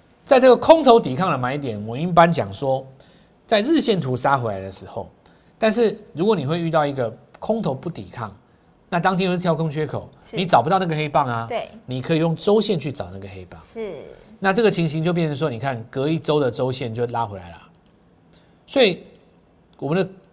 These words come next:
Speaker 1: 格局跟逻辑还是一样没有变，
Speaker 2: 是。
Speaker 1: 它一定会有一个拉回来再攻的逻辑。
Speaker 2: 就是一定会有个小黑棒。
Speaker 1: 对，那你看，只是说呢，它这个黑棒出现在哪里？周线上面。
Speaker 2: 是。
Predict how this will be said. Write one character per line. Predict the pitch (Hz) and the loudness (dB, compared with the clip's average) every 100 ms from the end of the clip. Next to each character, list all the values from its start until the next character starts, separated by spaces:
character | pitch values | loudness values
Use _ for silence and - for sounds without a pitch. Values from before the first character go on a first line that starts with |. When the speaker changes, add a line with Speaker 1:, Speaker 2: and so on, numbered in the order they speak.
| _ _ _ | _ _ _
Speaker 1:
格 | - 156 | -4 -4
局 | 147 135 | -4 -6
跟 | 147 147 - 123 | -6 -6 -10 -12
逻 | 113 127 | -10 -8
辑 | 107 95 | -10 -12
还 | 101 | -14
是 | - | -14
一 | 101 | -14
样 | 107 98 | -12 -12
没 | |
有 | 92 | -16
变， | 82 90 - | -20 -20 -20
Speaker 2:
是。 | - 240 202 | -18 -16 -4
Speaker 1:
它 | 233 | 0
一 | 208 | 2
定 | 214 | 2
会 | 202 | 0
有 | 147 | 0
一 | 131 | -2
个 | 127 131 | -6 -6
拉 | 139 135 135 | -4 -2 -4
回 | 131 104 98 | -10 -14 -14
来 | 95 | -14
再 | 95 120 | -12 -12
攻 | 113 123 113 | -8 -8 -8
的 | 104 | -10
逻 | 95 101 | -14 -16
辑。 | 233 | -16
Speaker 2:
就 | |
是 | 220 | -16
一 | |
定 | 247 269 | -16 -14
会 | 262 | -14
有 | |
个 | 175 | -14
小 | - 190 196 | -16 -16 -12
黑 | 220 | -8
棒。 | 226 180 - _ _ - | -6 -8 -16 _ _ -4
Speaker 1:
对， | 131 101 101 | -2 -2 -8
那 | 151 | -6
你 | 147 | -4
看， | 131 147 117 | -2 -2 -4
只 | 123 | -8
是 | 151 | -6
说 | 160 175 | -2 0
呢， | 160 151 147 - - | 0 -2 -6 -16 -6
它 | 175 | -2
这 | 180 | 0
个 | 180 | 2
黑 | 165 | 2
棒 | 165 151 | 2 0
出 | - 165 | 0 -2
现 | 156 147 | -2 -4
在 | 120 | -4
哪 | 110 | -6
里？ | 98 92 _ _ | -8 -14 _ _
周 | - 127 | -6 -6
线 | 123 120 98 | -6 -8 -10
上 | 101 87 | -14 -16
面。 | 90 | -20
Speaker 2:
是。 | 85 | -18